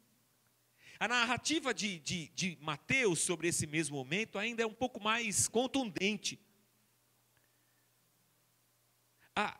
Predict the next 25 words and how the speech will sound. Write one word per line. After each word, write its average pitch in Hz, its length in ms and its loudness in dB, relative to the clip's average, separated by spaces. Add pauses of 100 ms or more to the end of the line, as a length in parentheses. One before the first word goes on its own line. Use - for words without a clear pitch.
Jesus 226 540 2
tá 247 140 2
invertendo 254 760 0
a 175 80 0
lógica 175 760 2
do 196 160 -6
pensamento 233 760 -2
dos 226 180 0
discípulos. 185 800 -2 (1300)
É 262 80 4
por 277 180 0
isso 311 160 4
que 285 80 4
Jesus 254 400 2
pega 247 220 2
uma 247 160 0
criança 240 840 2 (1000)
e 226 120 2
ele 294 120 0
fala 262 220 0
assim, 226 500 0 (320)
"Quem 311 200 2
receber 285 420 0
essa 262 240 0
criança 208 640 0